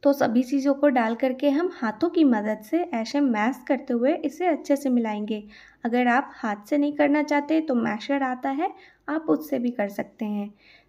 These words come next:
हाथ से काफ़ी अच्छे से हो जाता है। ये देखिए मैंने सभी गुठलियों को अच्छे से मैश कर लिया है और ये चोखा एकदम अच्छे से बनकर रेडी है।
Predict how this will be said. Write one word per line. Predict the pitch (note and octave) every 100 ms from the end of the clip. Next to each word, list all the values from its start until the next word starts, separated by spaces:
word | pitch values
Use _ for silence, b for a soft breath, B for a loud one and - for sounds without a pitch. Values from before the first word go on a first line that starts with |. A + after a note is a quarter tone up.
| _
हाथ | - G#3+ A3 -
से | D4+
काफ़ी | D4 - D4
अच्छे | D4 A3+ - B3
से | B3
हो | C#4+ D4
जाता | D4 C#4+ D4
है। | D4 F4 G4 -
ये | A3
देखिए | A3+ B3 E4
मैंने | E4 B3+ B3
सभी | B3 B3+ D4
गुठलियों | C#4+ B3+ - A#3+ A#3
को | D#4+
अच्छे | - C4+ C4 C4+
से | B3 E4 F#4 B B -
मैश | A#3+ A3+ A3+
कर | A#3+ G#3
लिया | G#3 G#3+
है | G#3 G#3+ A3 b b -
और | A3
ये | G#3 A3+
चोखा | A3 G#3+ G3+ D4
एकदम | D#4+ B3+ A3+ - E4 C4
अच्छे | - A3+
से | A3+
बनकर | G#3+ G#3+ G#3 G#3
रेडी | G3+ G3+ G#3 G#3+
है। | A3